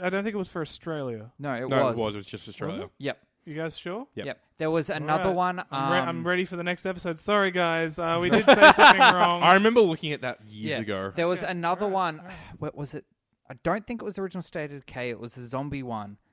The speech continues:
Speaker 2: that also had, that was refused originally classification in Australia because it had, like, morphine and stuff in it that was used as a, as a buff,
Speaker 3: Yeah.
Speaker 2: essentially.
Speaker 1: Hmm.
Speaker 2: And it was called, the drug was called morphine, and
Speaker 3: Right.
Speaker 2: you saw them take it. I,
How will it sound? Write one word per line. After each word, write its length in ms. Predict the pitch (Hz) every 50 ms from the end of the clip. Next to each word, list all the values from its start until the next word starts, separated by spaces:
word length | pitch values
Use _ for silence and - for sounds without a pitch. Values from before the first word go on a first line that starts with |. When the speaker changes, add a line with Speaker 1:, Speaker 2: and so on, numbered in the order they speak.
| _ _ -
Speaker 2:
that 140 | 127 123
also 400 | 87 110 117 120 - - 139 123
had, 500 | 123 120 123 117 113 107 104 101 104 _ _ _ _
that 100 | - 123
was 140 | - 117 107
refused 360 | 113 - - 127 123 117 113 -
originally 360 | 113 110 110 - 117 113 110
classification 680 | - 113 107 - - _ - 120 110 110 - 117 110
in 60 | 110
Australia 560 | 107 - - - 117 104 101 101 104 107 107 - _ _ _ _
because 400 | - 120 - - - 127 120 113
it 100 | 117 - _
had, 260 | - - 117 107 107
like, 340 | 117 107 104 98 - _ _ _ _ _ _ _ _ _ _ _ _ _ _ -
morphine 460 | - 120 117 117 - - 120 110 107
and 140 | 110 110 107
stuff 260 | - - 107 - -
in 180 | - 120 117 110
it 140 | 104 107 -
that 140 | 110 98 - -
was 260 | 110 117 117 113 127
used 260 | 110 104 107 107 -
as 200 | 107 107 104 101
a, 200 | 107 101 101 107 - -
as 140 | 110 104 113
a 100 | 107 101 101 _ _ _ _ _ _ _ _
buff, 340 | - - - - - - - _ _ _ -
Speaker 3:
Yeah. 60 | 135
Speaker 2:
essentially. 520 | - - 117 113 - - 117 120 107 - -
Speaker 1:
Hmm. 160 | 139 117 107 101 - _ _ _ _ -
Speaker 2:
And 160 | 110 113 117
it 100 | 120 -
was 160 | - 117 110
called, 520 | - - - - 135 123 113 110 107 110 107 _ _ _ _ _ _ _ _
the 60 | 135
drug 180 | 120 - 123 107
was 100 | 113 107
called 280 | - - 131 120 107 101 _ -
morphine, 480 | 123 113 104 101 - 98 92 95 - _ _ _ _
and 140 | - 220 214
Speaker 3:
Right. 120 | - 214 208 _ _
Speaker 2:
you 120 | - 131 117
saw 340 | - - - 139 113 113
them 240 | 113 104 110 104 104 _
take 260 | - 127 113 104 - 113
it. 120 | - - _
I, 60 | -